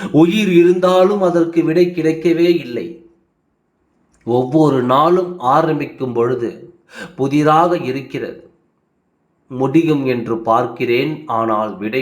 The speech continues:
ஒன்றும் எனக்கு கிடைக்கவில்லையே என்று தானே நீ நினைக்கின்றாய். என் குழந்தையே, நான் முதலான வாழ்க்கைதான் உனக்கு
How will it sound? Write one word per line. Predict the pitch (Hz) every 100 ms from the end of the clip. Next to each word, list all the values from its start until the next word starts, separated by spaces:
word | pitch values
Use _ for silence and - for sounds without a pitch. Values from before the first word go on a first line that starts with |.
| 110
ஒன்றும் | 113 117 135 139
எனக்கு | 107 90 87 87
கிடைக்கவில்லையே | 87 90 170 - - - 85 98 - - _ _ _ _ _ _ _ _ _ _
என்று | 110 107 117
தானே | 120 120 135 135
நீ | 127
நினைக்கின்றாய். | 110 104 113 113 110 104 101 101 - _ _ _ - 120 107
என் | 160 165
குழந்தையே, | 165 165 180 170 170 175 117 160 180 - 151
நான் | 160 139 117 165 170 -
முதலான | 170 185 185 196 214 175
வாழ்க்கைதான் | 143 170 175 151 113 98 - _ _ _ _ 151
உனக்கு | 156 156 160